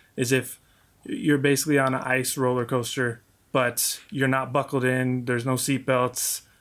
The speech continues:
you're going a hundred fifty kilometers an hour, and the only way to stop it is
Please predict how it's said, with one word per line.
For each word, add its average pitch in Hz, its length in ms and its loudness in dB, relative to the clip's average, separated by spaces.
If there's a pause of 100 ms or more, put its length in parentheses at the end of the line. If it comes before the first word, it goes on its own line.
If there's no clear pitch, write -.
(180)
you're 131 120 2
going 131 500 2 (140)
a 143 60 0
hundred 131 300 2
fifty 139 240 -2
kilometers 127 460 0
an 123 100 0
hour, 123 400 2 (380)
and 127 320 0
the 127 60 4
only 135 280 2
way 131 280 4
to 127 100 -2
stop 139 340 0
it 135 220 0
is 131 220 0